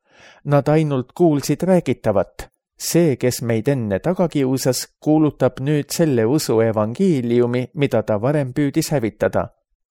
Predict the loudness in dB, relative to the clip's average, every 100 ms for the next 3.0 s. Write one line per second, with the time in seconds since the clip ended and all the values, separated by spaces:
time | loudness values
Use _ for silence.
0 | _ _ _ _ -20 _ -2 2 2 0
1 | 0 0 0 -2 -2 -2 0 0 0 0
2 | -2 -4 -4 -2 0 0 -2 -6 -12